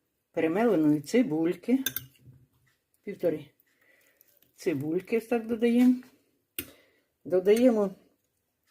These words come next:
чайну ложку з гіркою солі.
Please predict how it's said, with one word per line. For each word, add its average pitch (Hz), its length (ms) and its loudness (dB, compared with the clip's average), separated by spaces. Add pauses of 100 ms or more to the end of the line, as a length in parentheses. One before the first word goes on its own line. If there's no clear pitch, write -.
(1120)
чайну 180 400 4
ложку 175 420 0
з 139 60 -2
гіркою 151 580 -2 (1300)
солі. 190 520 4